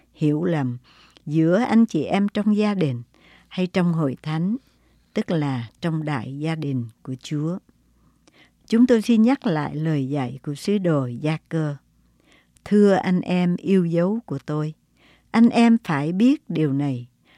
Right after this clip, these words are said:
mọi người đều phải mau nghe mà chậm nói, chậm giận." Gia Cơ đoạn một câu mười chín. Đây là lời khuyên dành cho tất cả mọi người,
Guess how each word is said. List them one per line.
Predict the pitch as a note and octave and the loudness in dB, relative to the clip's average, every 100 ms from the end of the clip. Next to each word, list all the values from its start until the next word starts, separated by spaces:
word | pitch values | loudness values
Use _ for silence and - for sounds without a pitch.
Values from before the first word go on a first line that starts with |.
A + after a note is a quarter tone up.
| _ _ | _ _
mọi | E3 E3+ D#3 | -2 2 2
người | F3 F3 F3+ F3 | 2 4 4 2
đều | D#3+ E3+ | 2 0
phải | D3 D3+ C#3+ | 0 -4 -2
mau | G#3 G#3 A3+ | 0 2 2
nghe | A3 G#3+ A3 G#3+ | 4 2 2 2
mà | G3 D3+ - | 0 -2 -4
chậm | - D3 A2+ D3 | -2 0 0 -2
nói, | D#3+ F3 G#3+ C4 _ _ _ - | -2 -2 -2 -6 _ _ _ -4
chậm | D#3 A#2+ | -4 -4
giận." | C#3+ C#3+ B2 - _ _ _ _ _ _ | -8 -6 -6 -10 _ _ _ _ _ _
Gia | D#3+ F3 | -4 -4
Cơ | - F3 E3+ E3+ E3+ _ | -2 0 0 0 -4 _
đoạn | C#3+ B2+ C#3+ | -10 -6 -2
một | C#3+ B2+ - - _ | -2 -2 -8 -20 _
câu | - D#3+ | -6 -4
mười | D3 B2 A#2 | -2 -6 -8
chín. | - C#3+ E3 - _ _ _ _ _ _ _ _ _ _ _ _ _ _ _ - | -4 -2 -4 -8 _ _ _ _ _ _ _ _ _ _ _ _ _ _ _ 0
Đây | A3+ A#3 | 4 4
là | F#3+ D3 | 4 2
lời | D3 C#3+ | 2 2
khuyên | C3 G#3+ G#3 G#3 | 2 2 2 4
dành | F3 D3 C3 | 2 2 0
cho | - E3+ | -2 -4
tất | - B3+ _ | -2 -4 _
cả | C#3+ C#3 | -4 -2
mọi | E3 C#3 | -4 -4
người, | B2+ C#3+ D3 B2 | -6 -4 -2 -2